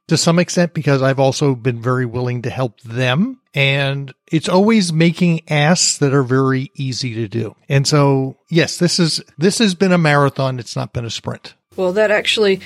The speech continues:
Speaker 2: that makes a lot of sense. And I think that there's a lot of people who, I wouldn't say they don't want to build relationships, but I think that, that, like you're saying, you know, the building the relationships is sort of like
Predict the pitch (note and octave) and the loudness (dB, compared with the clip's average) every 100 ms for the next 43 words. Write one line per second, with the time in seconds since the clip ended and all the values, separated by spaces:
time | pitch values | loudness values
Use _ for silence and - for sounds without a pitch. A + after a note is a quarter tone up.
0 | - - G3+ C4 D4+ C4 A#3 G#3+ - A3+ | -10 -4 -2 0 0 0 0 0 0 0
1 | A3 G3+ G3+ G3 A3 G3+ - F#3 G3 F#3+ | 0 0 0 0 -2 -2 -2 -2 2 2
2 | F#3 F3+ - G3+ F#3+ G#3 A3+ G#3+ - G3 | 4 0 -2 -2 2 2 2 -2 -2 -2
3 | F#3+ F#3 F3 F#3+ F#3 F3 F3 - - - | 0 -2 -2 0 2 2 0 -4 -16 -18
4 | - - - - - _ _ _ _ _ | -20 -20 -20 -20 -20 _ _ _ _ _
5 | - _ _ _ _ F3+ B3+ D#4+ F4 B3 | -20 _ _ _ _ -2 -2 -2 -2 0
6 | A3+ A3 G#3 D3 E3+ F3+ A3+ - - C4+ | 2 2 0 -2 -4 0 0 -2 -6 -4
7 | A#3+ B3+ A#3+ A#3+ A3+ A#3+ - - B3+ B3 | 0 0 0 0 0 0 -2 -2 -2 -2
8 | G#3 G3+ G3 G3+ - - C4 - - A3 | -2 0 0 -2 -6 -2 -2 -4 -4 -2
9 | G#3 A3 C#4 C4 A#3+ A3 G#3 G3 F#3+ F3+ | 0 -2 -2 -2 -2 -2 -2 -2 -4 -2
10 | F#3 - G#3+ B3+ D#4 C#4 A3 G#3 A#3 - | -4 0 0 0 -2 -2 0 2 2 0
11 | A3+ - G#3 G3 F#3+ F#3 G#3+ G3+ G3+ F#3+ | -2 -2 -2 -2 -2 -2 -2 -2 -2 0
12 | F#3+ F#3+ F#3 | 0 0 0